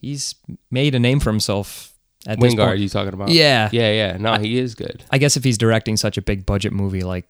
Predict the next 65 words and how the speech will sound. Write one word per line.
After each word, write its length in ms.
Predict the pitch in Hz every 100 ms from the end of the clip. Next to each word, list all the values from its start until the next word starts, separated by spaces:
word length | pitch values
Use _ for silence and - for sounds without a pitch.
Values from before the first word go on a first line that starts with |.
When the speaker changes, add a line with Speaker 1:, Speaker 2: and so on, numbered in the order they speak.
| -
Speaker 1:
Godzilla 380 | 95 98 95
versus 180 | 90 90
Kong, 260 | - 92 90
Speaker 2:
He's 200 | 110 101
made 240 | 95 90
a 20 |
name 300 | 101 117 104 135
Speaker 1:
he's 120 | 123
Speaker 2:
for 40 |
Speaker 1:
made 180 | 131 123
a 40 |
Speaker 2:
himself. 180 | 117 113
Speaker 1:
name, 240 | 98 95 104
right. 320 | 98 92 95
Speaker 2:
We're 100 | 117
forgetting, 480 | 131 120 127 101 104
too, 180 | 151 120
he 160 | 101
did, 260 | 95 98 92
uh, 300 | 90 - -
he 100 | 101
did 220 | 104 95
Blair 240 | 87 101 98
Witch 400 | 113 - - -
also. 300 | 92 95 - -
Speaker 1:
Oh, 220 | - 175 113
the 80 |
Speaker 2:
The 60 | 110
Speaker 1:
new 60 | 170
Speaker 2:
newer 200 | 160 98
Speaker 1:
one. 120 | 101
Speaker 2:
one, 220 | 95 92
Speaker 1:
Yeah, 240 | 101 180 113
Speaker 2:
yeah. 60 | 104
We 60 |
Speaker 1:
which 120 | 131 139
Speaker 2:
saw 120 | 120
it 80 | 113
in 60 | 107
the 80 |
theater 220 | 95 107 90
together. 200 | - 156
Speaker 1:
Yeah, 200 | 139 95 _ _
which 200 | 131 135
I 80 | 160
liked. 500 | 160 156 98 - - _ _
Speaker 2:
Yeah, 300 | - 143 131 -
I 100 | 113
didn't 160 | 160 143
like 140 | 143
it 80 | 123
as 80 | 107
much 200 | 113 104
at 100 | 92
first. 340 | 110 104 -
I, 280 | - 101 80
I 60 | 104 _ _ _ _
think 180 | 131 127
I 60 | 127
need 140 | 117
to 100 | 101
see 200 | - 110
it 80 | 98
again 640 | 90 92 92 - - 110 _ _
Speaker 1:
Yeah. 340 | 147 127 104